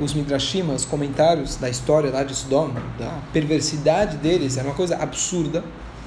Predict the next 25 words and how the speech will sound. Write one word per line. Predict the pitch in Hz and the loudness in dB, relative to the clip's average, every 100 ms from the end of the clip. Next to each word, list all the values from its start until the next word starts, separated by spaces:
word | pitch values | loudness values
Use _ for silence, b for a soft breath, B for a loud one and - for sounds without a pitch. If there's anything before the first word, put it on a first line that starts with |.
| B B - | B B -2
mas | 156 160 | 2 6
algo | 180 254 240 | 6 6 4
curioso | 190 175 170 226 185 | -2 2 4 4 4
que | 165 - | -4 4
todas | 220 220 180 | 6 6 2
essas, | 175 175 156 - - - | 0 0 -2 -4 -4 -4
essas | 139 139 135 - - - B B B | -4 -2 -4 -6 -8 -12 B B B
atitudes | 101 143 165 214 247 185 | 0 2 2 2 0 4
deles | 170 240 202 190 | 6 6 6 2
eram | 185 | 2
ligadas | 175 170 175 220 214 175 180 - - - - - - - | 0 2 4 4 4 2 0 -2 -10 -14 -14 -16 -12 0
normalmente | 196 254 254 208 214 233 - | 8 8 8 4 2 0 -2
com | - 226 202 | 0 2 2
visitantes. | 202 185 170 156 135 - - - - - - - - - - - - - - - - | 0 0 0 0 0 -6 -12 -12 -14 -16 -16 -16 -16 -16 -16 -16 -16 -16 -16 -10 0
Eles | 151 156 | 2 2
proibiam | - 175 160 247 294 247 | 4 2 4 4 4 2
a | |
entrada | 196 190 220 247 220 | 0 4 4 4 0
de | 170 | 0
turistas. | 226 202 151 143 - | 4 4 2 -4 -4
Eles | 143 | -4
não | 180 | -4
tinham | 175 175 | 0 0
a | |
cabeça | 160 147 160 156 | 2 2 2 0